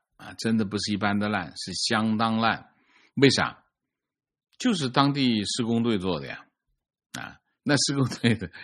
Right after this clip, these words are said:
<laughs> 简直是太可笑了啊！那的，这，碧桂园的房子真的是质量不行啊。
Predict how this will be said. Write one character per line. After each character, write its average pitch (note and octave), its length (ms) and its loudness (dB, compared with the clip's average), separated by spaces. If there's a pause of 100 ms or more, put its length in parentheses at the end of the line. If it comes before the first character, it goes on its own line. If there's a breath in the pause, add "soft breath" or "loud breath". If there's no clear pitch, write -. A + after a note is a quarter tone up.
(300 loud breath)
<laughs> - 480 -2
简 F2+ 260 -4
直 G2 160 -8
是 G#2+ 140 -4
太 B2 180 0
可 G2+ 140 -6
笑 E2+ 300 0
了 - 80 -14
啊！ - 200 -14 (540 soft breath)
那 A2+ 320 0
的， D#2+ 200 -8
这， D2+ 120 -16 (380)
碧 C3 120 2
桂 G#2+ 120 0
园 G2+ 80 0
的 G#2 120 0
房 F2 220 -4
子 F2+ 140 -6
真 F#2 200 -6
的 F#2 100 -4
是 E2 120 -12
质 E2 160 -8
量 C#2+ 180 -10
不 B1+ 60 -18
行 - 220 -16
啊。 - 180 -20